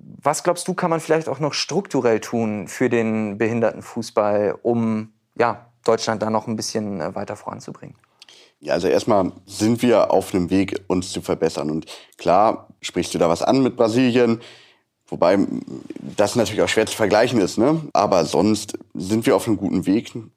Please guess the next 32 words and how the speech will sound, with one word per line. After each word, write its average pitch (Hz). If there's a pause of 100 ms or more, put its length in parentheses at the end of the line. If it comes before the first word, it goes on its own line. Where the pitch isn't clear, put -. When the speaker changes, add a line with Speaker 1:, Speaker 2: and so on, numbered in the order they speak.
(100)
Speaker 2:
Interessant 107
ist -
ja 110
immer 98
so 98
ein 98
bisschen 98
die 90
Breite. 87
In 95
der 92
Blindenfußball-Bundesliga 120
sieht 110
man's 107
ja 110
zum -
Beispiel 98
mal 95
ganz 85
gut. 185 (460)
Jetzt 117
sind 107
wir 110
im 90
Moment 98
mit 95
Wien, 123
die 113
ja 110
auch 135
dabei 120
sind, 113